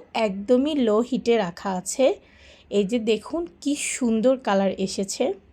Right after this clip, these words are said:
মিষ্টিগুলা ভাজতে ভাজতেই আমি আরেকটা চুলায় শিরা তৈরি করে নিচ্ছি। নিয়ে নিচ্ছি এক কাপ চিনি আর দুই কাপ পানি।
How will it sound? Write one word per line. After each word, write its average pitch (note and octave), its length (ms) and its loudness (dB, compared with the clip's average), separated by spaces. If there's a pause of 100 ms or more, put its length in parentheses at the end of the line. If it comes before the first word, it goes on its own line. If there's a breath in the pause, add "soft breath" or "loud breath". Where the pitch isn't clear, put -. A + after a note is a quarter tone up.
(1200 soft breath)
মিষ্টিগুলা C#4 640 4
ভাজতে A3 460 -2
ভাজতেই B3+ 560 2
আমি A3 300 2
আরেকটা G3 480 0
চুলায় G#3 580 2
শিরা A3 320 2
তৈরি A3 260 0
করে F3+ 240 -2
নিচ্ছি। G#3 540 -4 (720 loud breath)
নিয়ে C4+ 220 8
নিচ্ছি C4+ 500 2 (100)
এক G#3 200 2 (120)
কাপ B3 160 4 (140)
চিনি A3 440 -2 (100)
আর G3 160 4
দুই G3 260 -2
কাপ D4+ 260 0 (120)
পানি। E3 300 -2